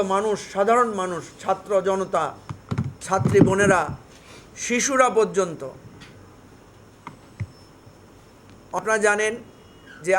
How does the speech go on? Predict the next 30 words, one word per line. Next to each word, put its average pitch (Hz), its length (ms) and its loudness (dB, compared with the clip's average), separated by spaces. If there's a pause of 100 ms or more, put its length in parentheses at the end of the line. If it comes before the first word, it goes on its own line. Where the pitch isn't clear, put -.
(100)
আমরা 202 240 2 (580)
যারা 180 220 2
রাজনৈতিক 190 480 0
নেতারা 180 380 0
ছিলাম, 196 200 -2
তাদের 185 300 -2
বেশিরভাগই 208 480 -2
আমরা, 190 160 2 (120)
আমাদেরকে 180 320 -4
বন্দি 190 320 0
করা 190 160 4
হয়েছিল। 160 340 -4 (1400)
বেশিরভাগ 226 540 2
রাজনৈতিক 220 500 2 (320)
নেতারা 208 380 0
যারা 214 140 4 (100)
বন্দি 220 280 -2
ছিলেন 226 320 0
না, 220 60 0
বাইরে 196 360 4
ছিলেন, 220 280 -2
তারা 202 200 0
বেশিরভাগই 233 420 0
আত্মগোপনে 208 500 -2
থেকেই 214 380 2 (640)
এই - 80 2
আন্দোলনের 208 600 2 (720)
সহমর্মিতা, 214 720 0
সহযোগিতা 202 540 2
করেছেন। 190 380 -4